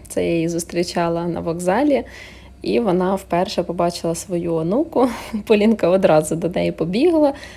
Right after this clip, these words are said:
На руки, все, взагалі вже така, знаєте, все, до бабусі. Дуже щаслива мама була її побачити,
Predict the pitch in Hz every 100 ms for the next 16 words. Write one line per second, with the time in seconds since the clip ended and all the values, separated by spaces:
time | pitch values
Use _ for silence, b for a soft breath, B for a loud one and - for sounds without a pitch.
0 | B - 214 285 403 415 403 277 277 294
1 | 294 - 196 190 196 190 220 208 190 185
2 | 190 190 190 196 202 B B B B -
3 | 202 220 214 - 185 185 - - 196 185
4 | 285 214 180 170 - 180 196 - 190 175
5 | 170 151 - 180 165 165 160 160 165 170
6 | 165 165 170 285 403 - - 240